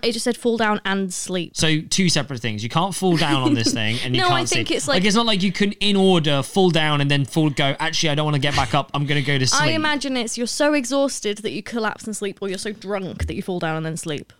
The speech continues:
Speaker 1: But I, you know, it just said fall down and sleep.
Speaker 2: So not sidewalk. Park, no, park bench
Speaker 1: Get,
Speaker 2: isn't
Speaker 1: come
Speaker 2: boring,
Speaker 1: on,
Speaker 2: is it?
Speaker 1: man.
Speaker 2: I, that wasn't a suggestion.
Speaker 1: Location.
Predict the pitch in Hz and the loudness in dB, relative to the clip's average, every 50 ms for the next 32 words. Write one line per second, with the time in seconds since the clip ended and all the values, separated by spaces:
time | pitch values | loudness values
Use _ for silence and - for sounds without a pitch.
0 | _ _ 214 214 101 151 202 202 185 - - 214 202 190 160 147 147 - - 240 | _ _ 0 0 2 2 0 0 -2 -4 -4 -4 -4 -2 -4 -6 -8 -6 -6 -4
1 | - 285 277 - - 262 247 - - _ _ - - - 302 302 294 294 277 262 | -2 -2 -2 0 0 0 -2 -2 -6 _ _ -6 -2 0 2 2 2 2 2 2
2 | 262 254 254 240 240 - 233 208 180 - - - - _ - - 135 127 135 131 | 2 2 0 0 0 -2 -4 -4 -4 -6 -12 -18 -16 _ -8 -6 -6 -6 -4 -4
3 | - - - 135 131 131 123 117 113 113 123 120 123 - - - - _ _ _ | -2 -2 -2 -2 -2 -4 -4 -6 -8 -8 -10 -10 -12 -14 -18 -20 -20 _ _ _
4 | _ - - - 170 185 123 - - - 147 139 135 120 113 113 120 147 - - | _ -6 -2 -2 0 -2 -2 -6 -12 -6 -4 0 0 0 0 0 -2 -4 -2 0
5 | 151 147 - 135 123 - 110 120 120 117 123 120 262 254 226 208 190 185 180 180 | 0 0 2 0 0 0 0 0 -2 -2 -2 0 0 2 2 2 2 0 0 0
6 | 175 165 165 156 180 196 208 226 233 220 254 247 - - 233 254 254 240 - 254 | 0 -2 -2 -2 0 2 2 4 4 4 4 2 2 2 2 2 2 2 2 2
7 | 226 214 208 190 - 180 170 165 175 185 | 2 2 2 0 -2 -4 -4 -6 -8 -10